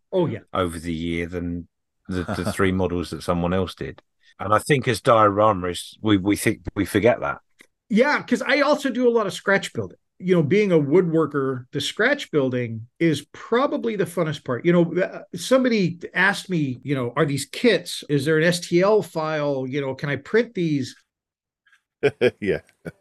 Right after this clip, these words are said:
Speaker 1: No, you can't, because they're hand built. I'm not a big three D fan because I worked in my professional life prior to doing this. I worked for a software company for twenty-three years.
Speaker 2: Mm.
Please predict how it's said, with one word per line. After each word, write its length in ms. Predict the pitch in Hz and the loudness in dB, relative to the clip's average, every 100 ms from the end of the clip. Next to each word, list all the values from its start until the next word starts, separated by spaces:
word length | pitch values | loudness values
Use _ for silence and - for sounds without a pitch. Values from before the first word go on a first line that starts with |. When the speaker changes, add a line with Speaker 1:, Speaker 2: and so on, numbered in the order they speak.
| - | -4
Speaker 1:
No, 460 | 160 180 233 339 294 - _ | 4 6 8 6 4 -6 _
you 160 | 156 156 | -14 -8
can't, 520 | - 214 165 240 - _ _ _ _ - | -2 0 0 -4 -12 _ _ _ _ -6
because 340 | 170 175 170 | -4 0 0
they're 160 | 170 160 | 0 -2
hand 600 | 143 165 170 175 170 165 - | -2 -2 -2 -2 -2 -6 -2
built. 460 | 147 127 143 - _ _ _ _ | 0 0 -2 -10 _ _ _ _
I'm 160 | 196 185 | 0 2
not 240 | 214 285 | 2 2
a 40 | 254 | 0
big 600 | 139 190 208 226 196 175 _ _ - | 2 4 6 4 -2 -12 _ _ -12
three 240 | 202 214 | -6 -4
D 180 | 180 202 | -4 -4
fan 320 | 185 196 214 | -2 -2 -2
because 280 | 190 175 170 | -2 -2 0
I 140 | 165 | 2
worked 580 | 160 151 170 185 - - - - | 2 4 4 2 -6 -20 -12 -4
in 140 | 156 | -2
my 140 | 147 143 | 0 -2
professional 520 | 143 - 180 170 143 | -2 0 0 0 -2
life 340 | 135 135 127 - | -2 -2 -6 -6
prior 260 | 160 151 | 2 2
to 60 | 127 | 2
doing 360 | 120 156 165 | 0 2 2
this. 340 | 143 127 127 - _ | 0 -2 -2 -10 _
I 140 | 143 147 | 0 2
worked 340 | 135 143 135 | 6 4 2
for 140 | - 127 | -2 -2
a 40 | |
software 400 | - 220 247 147 | 4 4 4 0
company 360 | - 127 120 117 | -2 -2 0 0
for 320 | 120 110 95 _ - | 0 -2 -4 _ 0
twenty-three 420 | 143 127 - 113 | 2 2 0 0
years. 260 | 98 80 | -2 -8
Speaker 2:
Mm. 300 | - 87 82 | -12 -12 -14